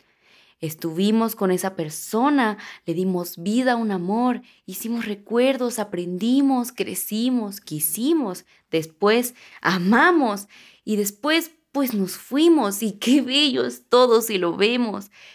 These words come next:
Qué bonita es la posibilidad de haber querido y ahora, pues, se fue la persona, chale, sí, toca llorar, toca estar tristes, toca caernos, pero toca levantarnos, toca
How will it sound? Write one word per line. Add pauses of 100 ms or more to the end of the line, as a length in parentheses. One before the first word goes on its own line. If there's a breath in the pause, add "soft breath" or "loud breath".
(180 loud breath)
Qué
bonita
es
la
posibilidad
de
haber
querido (440 soft breath)
y
ahora,
pues,
se
fue
la
persona,
chale,
sí,
toca
llorar,
toca
estar
tristes, (280 soft breath)
toca
caernos, (220)
pero (440)
toca
levantarnos,
toca